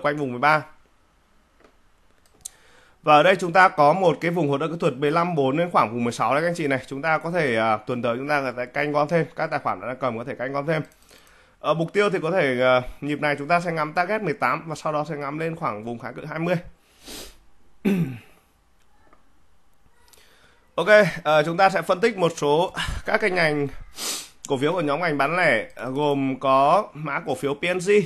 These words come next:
Thì đối với hiện, hiện tại là trụ P N G, chúng ta có thể nhìn thấy đây, đây là một cái trang kỹ thuật của P N G rất là đẹp. Ờ, trong tuần thì P N G cũng đã hoàn thành cái vùng giá mục tiêu,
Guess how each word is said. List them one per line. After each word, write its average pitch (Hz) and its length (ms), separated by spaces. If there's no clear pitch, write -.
Thì 139 80
đối 135 160
với 165 140
hiện, 165 280
hiện 143 220
tại 131 220
là 131 80
trụ 143 200
P - 60
N 165 160
G, 170 80
chúng 151 100
ta 165 280
có 170 160
thể 135 60
nhìn 113 180
thấy 143 100
đây, 165 200
đây 156 120
là 156 60
một 131 100
cái - 80
trang 156 200
kỹ 147 60
thuật 160 120
của 127 100
P 123 40
N 147 120
G 151 80
rất 190 120
là 147 100
đẹp. 123 280
Ờ, 139 320
trong 196 180
tuần 180 180
thì 156 60
P 180 180
N 185 40
G 185 100
cũng 170 160
đã 165 300
hoàn 151 200
thành 147 300
cái 151 140
vùng 156 360
giá 131 220
mục 165 260
tiêu, 208 160